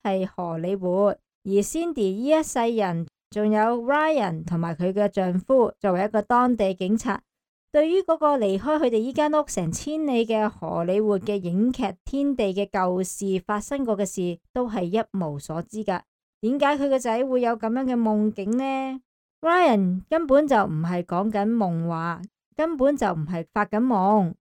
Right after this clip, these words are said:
喺連續一年裏邊嘅夜晚發夢嘅發生之後，呢個當時只係得五歲嘅 Ryan 就好懇切咁話俾媽媽聽，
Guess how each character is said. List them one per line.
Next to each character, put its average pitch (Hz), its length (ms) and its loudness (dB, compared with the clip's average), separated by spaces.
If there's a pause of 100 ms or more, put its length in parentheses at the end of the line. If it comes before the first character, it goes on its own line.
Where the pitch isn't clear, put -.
(380)
喺 285 120 4
連 240 240 6
續 240 80 2
一 330 180 2 (160)
年 180 100 2
裏 202 140 2
邊 202 300 0
嘅 202 260 0
夜 196 220 0
晚 190 200 0
發 208 160 -2
夢 190 440 0
嘅 208 180 0
發 202 180 -4
生 262 240 -4
之 262 140 -4
後， 214 320 -2 (420)
呢 294 340 0
個 277 280 6
當 339 220 4
時 214 200 -4
只 233 100 -2
係 262 100 2
得 277 160 0
五 185 240 -2
歲 208 260 0
嘅 202 300 0 (160)
Ryan 269 420 2 (540)
就 214 160 2
好 247 180 2
懇 247 340 -2
切 254 180 -6
咁 233 220 -2
話 208 140 0
俾 214 160 -2
媽 220 140 0
媽 208 180 0
聽， 240 340 -2